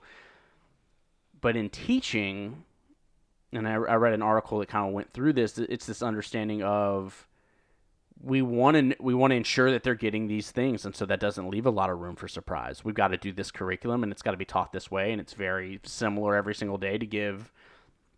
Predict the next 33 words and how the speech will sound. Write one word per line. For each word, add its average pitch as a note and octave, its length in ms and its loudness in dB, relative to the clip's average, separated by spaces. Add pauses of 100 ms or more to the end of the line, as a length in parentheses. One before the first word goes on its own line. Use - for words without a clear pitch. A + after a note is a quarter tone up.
(580)
to A#2+ 140 -2
make G#2+ 200 -2
sure G#2+ 220 -2
that, G2 240 -6
you A2 100 -4
know, F#2 320 -6 (600)
this G#2 160 -8
is A2 80 -8
something G2+ 320 -4
that's F#2 160 -10
familiar. G2 520 -2
And A2 140 -2
so G2+ 480 0
do A#2+ 100 0
we A#2+ 160 2
lose A2+ 760 2 (800)
a B2+ 80 0
lot A2+ 240 6
of G#2+ 80 -8
that A2 120 2
aspect G#2+ 400 0
of F#2 100 -10
learning, G2+ 580 0 (960)
or A#2 100 2
do A2+ 100 0
we G#2+ 100 0
not A#2+ 240 2
use A2+ 220 -4
surprise G2 480 -2
when F#2+ 140 -8
we're F#2+ 60 -12
teaching G2+ 540 -10 (1300)
because A#2 960 0